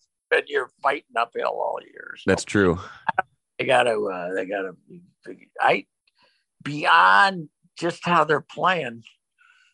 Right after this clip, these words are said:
Speaker 1: I don't see much of the kumbaya with them
Speaker 2: No.
Speaker 1: either.
Speaker 2: Right.
Speaker 1: I know they've gone to Noel, Noel and tried to get him to sign an extension, and he said, "Nah, I'm gonna wait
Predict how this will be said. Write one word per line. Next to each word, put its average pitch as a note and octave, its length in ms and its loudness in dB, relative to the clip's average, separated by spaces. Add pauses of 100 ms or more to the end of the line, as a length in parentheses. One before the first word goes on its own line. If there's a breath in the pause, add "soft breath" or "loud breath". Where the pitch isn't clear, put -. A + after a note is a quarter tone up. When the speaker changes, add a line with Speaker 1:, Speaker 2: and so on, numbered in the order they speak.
(140)
Speaker 1:
I D3 140 -8
don't E3 220 -2
see E3+ 220 -6
much D3+ 300 -2
of B2 100 -6
the A2 80 -8 (100)
kumbaya C3+ 960 0
with - 140 -18
them G#2 140 -14
Speaker 2:
No. F2+ 220 2
Speaker 1:
either. D#2 200 -10 (280)
Speaker 2:
Right. F#2 280 4 (460)
Speaker 1:
I B2+ 100 -2
know D#3+ 220 2
they've C#3 160 -2 (120)
gone C#3+ 280 0
to C3 100 -6
Noel, B2 520 -2
Noel A#2+ 480 -4
and G2 280 -12
tried A#2 220 0
to A2 80 -4
get A2 180 -2
him G#2+ 140 -6
to G2 80 -8
sign A2+ 320 -2
an G#2+ 120 -4
extension, - 680 -4
and G2+ 160 -4
he G2 120 -12
said, - 280 -10
"Nah, A2 340 2
I'm A2+ 60 -2
gonna A2 160 -2
wait - 260 -4